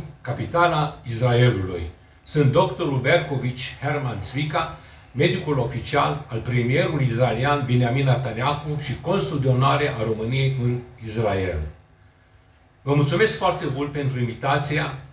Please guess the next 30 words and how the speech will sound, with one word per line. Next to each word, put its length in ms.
la 440
Zilele 380
Medicale 640
de 60
la 160
Moinești, 640
dar 120
îmi 160
pare 260
rău 120
că 140
nu 100
pot 200
să 120
fiu, 460
deoarece 360
în 100
curând 280
m-am 180
întors 360
din 220
Iași, 320
unde 280
am 160
participat 880
la 180
comemorarea 840
pogromului 1000
din 240
Iași 460